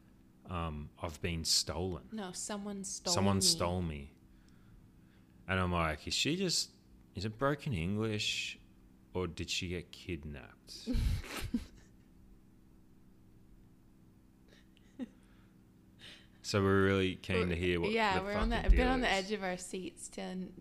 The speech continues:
Speaker 2: 'cause she was, like, she was there for a while. She sent us the message the night before saying she's at the police station,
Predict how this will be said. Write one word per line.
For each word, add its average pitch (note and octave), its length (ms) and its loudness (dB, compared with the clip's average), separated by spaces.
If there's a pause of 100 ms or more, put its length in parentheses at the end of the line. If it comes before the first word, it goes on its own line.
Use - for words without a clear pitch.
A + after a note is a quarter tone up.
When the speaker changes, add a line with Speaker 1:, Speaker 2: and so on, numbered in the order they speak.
(100)
Speaker 2:
'cause A3 160 -4
she - 140 -6
was, A3+ 240 -2
like, F#3 240 -8
she - 140 -10
was G#3+ 160 -4
there G3+ 180 -2
for G#3 140 -6
a - 20 -4
while. F3+ 240 -2
She F#3 180 -6
sent A#3 360 -4
us B3 140 -4
the G#3 120 -8
message F3+ 540 -6
the F#3 120 -6
night F3+ 280 -6
before F3 380 -8
saying F3+ 340 -10
she's F3+ 260 -10
at F3+ 140 -10
the F3 80 -14
police F3+ 360 -10
station, E3+ 600 -10